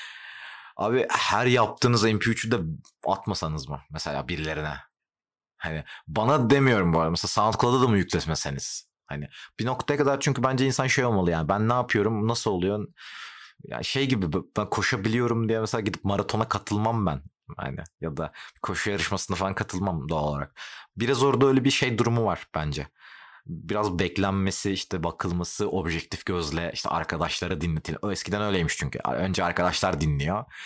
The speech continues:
İşte birilerine dinletiliyor. İşte M P üçe takılıyordu. Park Bravo, işte Ankara'da rapçilerin takıldığı yer, P B. İşte P B'ye getiriliyor, P B'de dinletiliyor falan. Hani öyle yavaş yavaş.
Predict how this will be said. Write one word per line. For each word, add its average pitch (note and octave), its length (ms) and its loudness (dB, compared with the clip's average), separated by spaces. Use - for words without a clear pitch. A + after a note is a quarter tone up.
İşte - 480 -6
birilerine F#2 560 0
dinletiliyor. E2 580 -2
İşte - 320 -4
M F2+ 160 -2
P G2 160 -2
üçe - 220 -4
takılıyordu. F2+ 800 -2
Park F#2+ 300 0
Bravo, F#2 320 4
işte - 160 0
Ankara'da E2+ 540 0
rapçilerin E2+ 300 0
takıldığı E2 300 -2
yer, D2 180 -4
P D#2 240 -4
B. D2 140 -4
İşte - 140 -12
P F#2+ 240 0
B'ye F#2+ 160 4
getiriliyor, F2+ 560 2
P F2 220 0
B'de F2+ 260 0
dinletiliyor F2 560 0
falan. D#2+ 400 -2
Hani D#2 280 -4
öyle D#2+ 180 -2
yavaş D#2+ 360 -2
yavaş. D2 380 -4